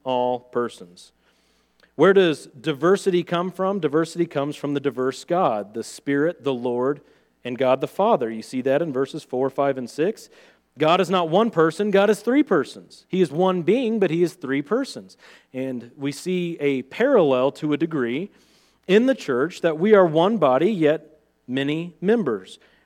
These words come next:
Our diversity comes from God. We talked about, uh, in that message, we discussed this idea that in all of creation, we see a reflection of the one and the many. We see great unity in creation, but we also see great diversity in creation.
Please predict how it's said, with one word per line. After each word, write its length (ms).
Our 360
diversity 640
comes 320
from 240
God. 380
We 80
talked 280
about, 340
uh, 60
in 260
that 160
message, 560
we 100
discussed 480
this 160
idea 380
that 200
in 140
all 320
of 140
creation, 680
we 100
see 220
a 40
reflection 680
of 240
the 100
one 320
and 100
the 60
many. 380
We 120
see 260
great 320
unity 760
in 160
creation, 580
but 100
we 100
also 200
see 160
great 300
diversity 640
in 80
creation. 640